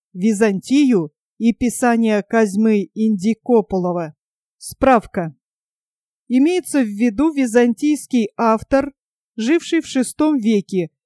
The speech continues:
Индикоплов Козьма, автор христианской топографии,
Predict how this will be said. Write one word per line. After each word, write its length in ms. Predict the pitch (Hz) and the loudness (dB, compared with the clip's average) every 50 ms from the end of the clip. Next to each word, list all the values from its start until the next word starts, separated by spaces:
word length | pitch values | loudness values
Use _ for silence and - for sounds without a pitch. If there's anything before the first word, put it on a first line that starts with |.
| _ _ _ | _ _ _
Индикоплов 960 | 247 254 254 240 190 214 247 - - - 311 330 - - 302 311 302 - _ | 2 2 2 2 2 -2 -4 -2 -2 -2 -2 -2 -2 -2 -2 -2 -2 -4 _
Козьма, 680 | _ 285 277 294 262 - 262 254 247 233 185 160 151 - _ _ _ _ _ _ _ _ _ | _ -2 -2 -2 -2 -2 0 0 0 0 -2 -6 -10 -16 _ _ _ _ _ _ _ _ _
автор 440 | - 277 302 330 - _ 302 262 247 | -2 0 0 0 0 _ -2 -2 0
христианской 880 | - - 269 277 269 - - - 294 285 294 285 269 - - 269 254 247 | -2 -2 0 0 0 -2 -2 0 2 2 2 2 0 -2 -2 -4 -4 -2
топографии, 920 | - 269 262 - - 247 240 208 247 269 311 320 - - 233 196 170 151 | -2 -4 -2 0 0 0 0 0 0 0 0 -2 -2 -4 -4 -4 -4 -4